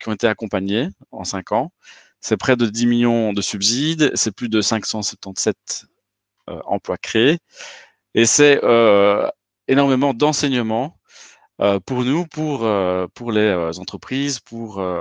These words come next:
euh, leurs représentants, les fédérations, les, les, les partenaires sociaux,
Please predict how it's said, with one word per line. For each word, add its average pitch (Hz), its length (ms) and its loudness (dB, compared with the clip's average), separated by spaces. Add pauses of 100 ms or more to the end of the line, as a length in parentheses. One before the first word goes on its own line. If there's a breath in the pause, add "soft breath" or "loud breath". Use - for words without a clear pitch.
euh, 90 240 -6
leurs 92 220 -4
représentants, 98 680 -4
les 104 100 -10
fédérations, 90 720 -10
les, 90 100 -4 (140)
les, 90 240 -4
les 87 140 -6
partenaires - 380 -12
sociaux, 104 400 -6